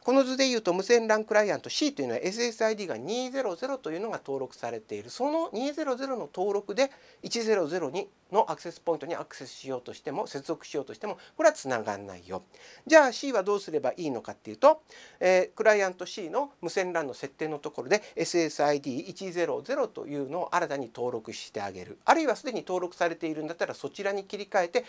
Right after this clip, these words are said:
接続を試すというふうにすれば、えー、他のクライアントA、Bと同じ条件になるということになります。で、えー、最後の表ですね。無線ranのセキュリティ項目のところですけれども、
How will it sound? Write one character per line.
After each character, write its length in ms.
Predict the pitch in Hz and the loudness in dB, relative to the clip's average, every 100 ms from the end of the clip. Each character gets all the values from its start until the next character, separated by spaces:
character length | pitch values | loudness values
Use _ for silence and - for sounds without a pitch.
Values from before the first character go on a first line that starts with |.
| - | -10
接 240 | - 143 135 | -6 -4 -2
続 360 | 139 - 294 | -6 -6 2
を 220 | 285 123 - _ | 4 4 2 _
試 200 | - 117 | -6 -6
す 140 | 107 - | -6 -10
と 80 | - _ _ _ _ _ _ - | -20 _ _ _ _ _ _ 2
い 80 | 294 | 4
う 80 | 302 | 6
ふ 40 | |
う 100 | 330 | 4
に 100 | 277 | 2
す 140 | - | 0
れ 80 | 254 | 4
ば、 160 | 269 - - - - | 4 4 -8 -20 0
え 180 | 139 131 | 2 2
ー、 60 | - _ _ _ | 0 _ _ _
他 240 | 147 170 | 4 6
の 160 | 196 220 | 6 4
ク 140 | - | 6
ラ 80 | 156 | 4
イ 80 | 151 | 4
ア 60 | |
ン 40 | 131 | 0
ト 80 | - | 0
A、 200 | 156 123 | 0 0
B 140 | 170 | -2
と 180 | 208 - | -2 -2
同 160 | 113 107 | -2 -6
じ 160 | 110 | -8
条 160 | 107 101 | -10 -10
件 220 | 95 220 - | -8 -10 -10
に 60 | 262 | -10
な 180 | 285 | -8
る 60 | 311 | -8
と 100 | - _ _ _ _ _ 147 | -10 _ _ _ _ _ -2
い 40 | |
う 60 | 123 | -2
こ 100 | 175 | -2
と 80 | 277 | -4
に 120 | 101 | -4
な 100 | 95 | -10
り 60 | - - | -18 -12
ま 80 | 101 | -10
す。 160 | - _ - _ _ _ _ _ _ _ _ - - - - - - | -12 _ -20 _ _ _ _ _ _ _ _ -20 -20 -18 -16 -18 2
で、 240 | 285 285 254 | 10 10 10
え 20 | |
ー、 20 | |
最 220 | 240 330 | 6 2
後 100 | 330 | 4
の 100 | 254 165 | 0 0
表 140 | 165 | 0
で 80 | 151 | -2
す 100 | 147 | -4
ね。 60 | 151 | -4
無 120 | 180 | -2
線 240 | 269 269 | 2 2
ran 100 | 277 | 2
の 100 | 277 | 0
セ 140 | 175 160 | -4 -8
キ 120 | - | -8
ュ 20 | |
リ 80 | 202 | -10
テ 140 | - | -8
ィ 60 | 220 | -10
項 180 | - 254 | 2 4
目 240 | 226 - | 4 -4
の 120 | 123 101 | -8 -8
と 160 | 120 | -10
こ 120 | - | -2
ろ 140 | 175 202 | -2 0
で 100 | 165 | -2
す 140 | - | -4
け 100 | - | -8
れ 80 | 104 | -8
ど 100 | 107 | 8
も、 200 | 147 202 | 10 10